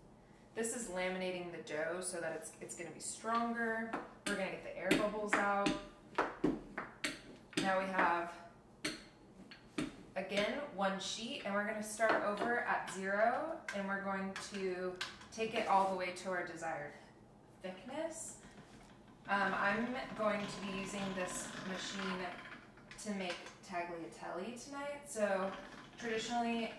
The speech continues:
tagliatelle is made with pasta dough that is as, that is so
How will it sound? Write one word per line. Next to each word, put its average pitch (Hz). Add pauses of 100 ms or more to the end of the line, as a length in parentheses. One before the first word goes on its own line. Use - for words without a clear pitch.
tagliatelle 185
is 175
made 175
with 214 (260)
pasta 190
dough 247
that 180
is 170 (200)
as, - (560)
that 202
is 190
so 247